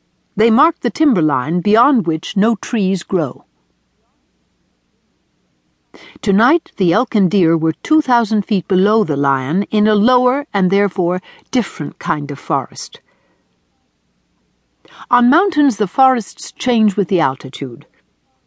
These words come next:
the tougher trees braving the rugged heights. The lion could smell the pungent cedars the herds were trampling lower down the mountain. He must follow. Before he entered the forest,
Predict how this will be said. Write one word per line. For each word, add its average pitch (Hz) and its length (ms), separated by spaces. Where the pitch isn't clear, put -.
the 202 100
tougher 247 320
trees 175 480
braving 190 480
the 214 100
rugged 160 440
heights. - 540
The 214 140
lion 208 320
could 170 180
smell 214 300
the 156 100
pungent 196 460
cedars 160 500
the 170 140
herds 180 340
were 170 100
trampling 175 520
lower 175 260
down 165 240
the 170 80
mountain. 185 480
He 165 100
must 160 320
follow. - 460
Before 330 320
he 294 180
entered 202 300
the 160 80
forest, 147 460